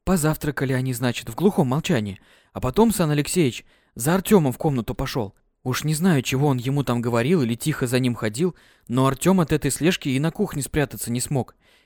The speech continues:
И тут не выдержал. "Ты чего за мной ходишь?" — говорит. А сан Алексеевич ему, мол, скучно, выходной взял,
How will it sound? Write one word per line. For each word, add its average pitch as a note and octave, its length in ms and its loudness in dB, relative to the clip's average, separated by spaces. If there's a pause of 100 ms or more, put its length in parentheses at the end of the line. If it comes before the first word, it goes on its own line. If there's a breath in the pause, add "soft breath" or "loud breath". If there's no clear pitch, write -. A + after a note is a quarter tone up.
И G#2+ 60 -10
тут G3 220 0
не G#3 140 2
выдержал. A#2 520 -2 (320)
"Ты A2 120 -2
чего A#2+ 200 0
за C#3+ 120 0
мной C#3 140 0
ходишь?" — G#2+ 420 -2 (480)
говорит. A#2 440 -4 (380)
А A#2+ 60 -4
сан D3 180 0
Алексеевич D3 580 2
ему, C#3+ 240 2
мол, C3+ 200 0
скучно, F3 480 -2
выходной B2+ 480 0
взял, C#3+ 260 0